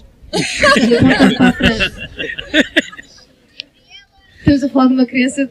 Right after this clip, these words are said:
de oito anos, onde supostamente isto devia ser, devia ser maravilhoso, ela ter uma professora com o cabelo cor-de-rosa, mas para ela era um problema.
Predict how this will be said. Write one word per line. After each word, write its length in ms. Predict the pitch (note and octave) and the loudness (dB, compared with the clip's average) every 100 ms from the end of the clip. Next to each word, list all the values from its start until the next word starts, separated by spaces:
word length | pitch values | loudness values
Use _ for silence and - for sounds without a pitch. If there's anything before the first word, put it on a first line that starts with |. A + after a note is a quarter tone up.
| _ F3+ | _ -2
de 60 | |
oito 320 | A3 A3+ G#3 A3 | 0 0 -2 -2
anos, 340 | A3 B3 B3 A#3+ | 0 -2 -4 -4
onde 220 | A#3 A#3+ | 0 0
supostamente 680 | A#3+ - C4+ C#4 C#4+ C#4 C4+ | -2 -2 -2 0 2 2 0
isto 180 | C4+ - | -4 -4
devia 180 | A#3+ D#4 | -2 -2
ser, 300 | - D4+ D4 G#3 A#3 - - | -2 -6 -8 -16 -20 -20 -2
devia 160 | B3 D#4 | 0 0
ser 120 | D4 | 2
maravilhoso, 560 | C#4+ D4 A#3 C4 B3+ B3+ | 4 2 2 2 2 2
ela 180 | C4 C4+ | 0 0
ter 180 | C#4 | 0
uma 180 | C#4 C#4 | 0 -2
professora 340 | C#4 - D4 C#4+ | -4 -8 -8 -8
com 100 | C#4+ | -8
o 20 | |
cabelo 300 | B3 C#4 D4 | -6 -2 -2
cor-de-rosa, 520 | D4 - E4 C#4+ C4+ C#4 | 0 0 0 -2 -6 -6
mas 160 | A#3+ | -4
para 160 | - C#4 | -2 -2
ela 220 | C#4 C#4 | -4 -10
era 100 | D4 | -10
um 60 | D4 | -10
problema. 580 | D#4 D4 C#4+ C#4 B3+ | -12 -10 -10 -10 -12